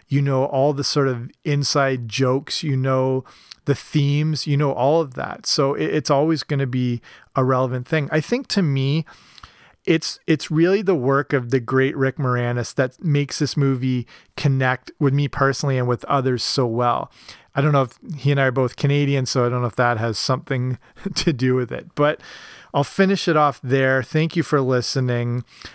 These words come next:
I appreciate you taking the time to check this show out. I know there's a ton of podcasts out there, so the fact you listen to this one means a lot. If you haven't already, make sure you subscribe wherever you get your podcasts.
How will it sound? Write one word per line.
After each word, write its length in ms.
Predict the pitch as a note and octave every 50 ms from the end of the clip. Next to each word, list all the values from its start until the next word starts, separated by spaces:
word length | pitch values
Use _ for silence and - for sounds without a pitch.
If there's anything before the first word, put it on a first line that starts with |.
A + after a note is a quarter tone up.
| - - _ -
I 60 | C3
appreciate 360 | B2 - D3+ D3 C3+ - D3+
you 80 | C3+ C3
taking 300 | B2 C3 C3+ A#2 C3 B2+
the 80 | B2
time 480 | A2+ - C3 C3 B2+ B2 B2 B2 A#2+ A#2
to 400 | - - - B2+ A#2+ A#2+ A#2 A2
check 320 | - - C#3 C3 A#2+ -
this 160 | - C3 A#2 -
show 400 | - - - C3 B2 A#2 B2 C3+
out. 200 | C#3+ C#3 C#3 C#3+
I 80 | C3
know 140 | C3+ C#3 C3+
there's 160 | C3 A#2+ A2
a 60 | B2
ton 180 | - - C3+ C3
of 60 | A#2
podcasts 500 | - A#2+ A#2+ A#2+ A#2 - B2+ A#2+ A2+ -
out 120 | C3+ B2 A#2
there, 140 | B2 A#2+
so 140 | A2+ - A#2+
the 80 | A2+ A2+
fact 340 | - - C3+ B2 A#2+ - -
you 60 | A#2
listen 260 | A2+ A2 - - B2
to 60 | A#2
this 180 | A#2+ A#2+ - -
one 220 | B2+ A#2 A2+ A2+ - - - - - - - _
means 240 | - C#3+ C#3+ B2+ C3+
a 40 |
lot. 260 | B2+ B2 B2 B2+ C#3+ C#3+
If 100 | - -
you 80 | E3+
haven't 140 | G3 G#3 F#3
already, 280 | D#3+ C#3+ C#3 C#3 C#3 C#3
make 200 | C3+ C#3+ C#3 -
sure 180 | - C#3+ C3+
you 80 | B2+ A#2
subscribe 840 | - - A#2+ - - - - - C3 B2 B2 B2 B2 B2 A#2+ A2 - - - - - _
wherever 240 | - C#3 D3+ D#3 D3+
you 40 | C#3
get 140 | B2+ C#3 -
your 100 | C3 A2+
podcasts. 680 | - - B2 A#2+ A#2+ A2+ - C3 B2 A#2+ A#2 A2 -